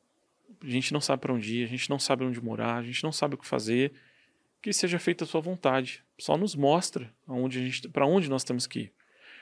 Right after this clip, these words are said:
Porque chegou um momento que a igreja multimídia já tava grande, a gente já tava fazendo projeto pelo Brasil todo, e a gente sabia que a gente tinha algo grande pra oferecer também pra uma igreja.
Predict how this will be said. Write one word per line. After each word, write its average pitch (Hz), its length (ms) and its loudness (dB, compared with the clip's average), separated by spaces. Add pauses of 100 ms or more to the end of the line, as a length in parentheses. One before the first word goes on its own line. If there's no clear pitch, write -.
(120)
Porque 170 360 4 (380)
chegou 185 300 8
um 214 40 4
momento 156 560 2 (380)
que - 80 6
a - 20 6
igreja 165 280 4
multimídia 143 360 -2
já 131 60 0
tava 123 260 0 (300)
grande, 113 500 0 (200)
a 120 40 0
gente 117 100 2
já 131 60 -2
tava 139 120 6
fazendo 135 260 -2
projeto 127 320 0
pelo 127 140 0
Brasil 117 340 0
todo, 120 360 -2 (1120)
e 156 360 2 (840)
a 156 60 6
gente 226 220 4
sabia 175 460 6
que - 120 0
a - 20 4
gente 151 220 0
tinha 170 120 4
algo 151 400 4 (240)
grande 127 500 6
pra 135 140 4
oferecer 127 380 2
também 131 220 2
pra 143 100 -6
uma 123 120 0
igreja. 107 380 -4